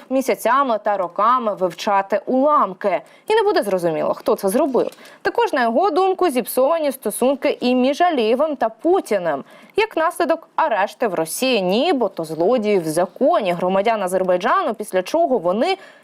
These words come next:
якимсь дивним чином помирають. Важливо, що Азербайджан свідомо виходить також на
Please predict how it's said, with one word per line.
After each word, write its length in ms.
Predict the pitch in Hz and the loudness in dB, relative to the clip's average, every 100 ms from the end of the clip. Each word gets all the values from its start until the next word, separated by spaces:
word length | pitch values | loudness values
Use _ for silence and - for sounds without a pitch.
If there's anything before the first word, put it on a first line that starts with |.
| _ - | _ -2
якимсь 380 | 330 381 339 - | 0 0 -2 -2
дивним 460 | 220 349 202 190 | 2 2 0 -4
чином 380 | 190 370 370 339 - - | -2 0 2 0 -4 -4
помирають. 680 | 311 330 392 311 165 - - - - - - | -2 2 0 0 -4 -8 -14 -20 -20 -6 0
Важливо, 400 | 403 403 392 254 | 2 2 2 0
що 160 | 277 | 0
Азербайджан 600 | 220 208 202 190 262 294 | 0 0 0 0 0 0
свідомо 440 | - 262 311 233 160 | 0 0 2 2 0
виходить 640 | 175 - 294 233 208 - | 0 0 0 0 -2 -4
також 360 | - - 226 196 | -8 -2 -2 0
на 420 | 202 196 190 | 0 2 2